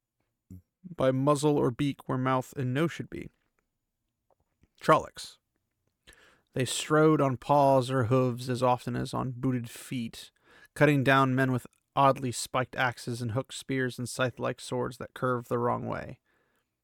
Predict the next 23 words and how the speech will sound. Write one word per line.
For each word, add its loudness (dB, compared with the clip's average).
And -4
with 4
them, 2
a 0
Myrddraal, 2
like -8
a -6
sleek -2
moving 0
man 0
with -6
maggot-white -2
skin -6
and -8
black -4
armor, -10
like -6
death 2
made -4
bloodless -4
flesh. -12
There's -6
your -4